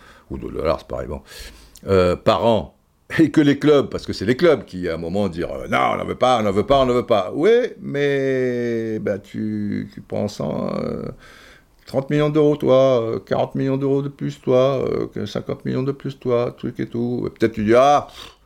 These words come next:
mettez deux milliards, parce que, ah, bah, on va mettre deux milliards, alors, machin. » Ben, ça change tout. Ça change beaucoup, déjà. Tu vois ? C'est des idées comme ça, c'est des trucs. Et tout à fait envisageable. Alors tu dis, bon, ils vont pas faire tous les quinze jours, si, mais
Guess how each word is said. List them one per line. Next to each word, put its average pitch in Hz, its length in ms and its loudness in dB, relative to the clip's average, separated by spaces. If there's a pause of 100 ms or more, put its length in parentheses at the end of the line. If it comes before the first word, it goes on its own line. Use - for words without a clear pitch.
mettez 107 260 0
deux 117 120 0
milliards, 95 460 0
parce - 160 -16
que, 92 140 -4 (180)
ah, 294 160 4
bah, - 240 -10
on - 60 -18
va 85 40 -8
mettre 131 160 0
deux 214 120 0
milliards, 302 500 6
alors, 95 260 2
machin. » - 200 -14 (760)
Ben, - 100 -18
ça - 160 -18
change - 240 -16
tout. 277 140 -12 (1400)
Ça - 120 -10
change 67 260 -8
beaucoup, 107 460 0
déjà. 98 440 0 (520)
Tu - 100 -10
vois ? 180 300 -2 (160)
C'est 101 100 -2
des 117 180 4
idées 196 280 6
comme 110 160 -2
ça, 170 240 4
c'est 101 100 -6
des 101 100 -4
trucs. 165 360 0 (560)
Et - 200 -6 (360)
tout - 200 -20
à - 60 -10
fait - 180 -12
envisageable. 165 720 -4 (880)
Alors 90 140 2
tu 117 100 2
dis, 139 140 6
bon, 139 340 2
ils 92 80 -10
vont 104 80 -4
pas 113 140 2
faire 127 240 0
tous 113 80 -10
les 98 100 -2
quinze 98 220 -2
jours, 143 260 4
si, 113 120 -6
mais 110 120 -4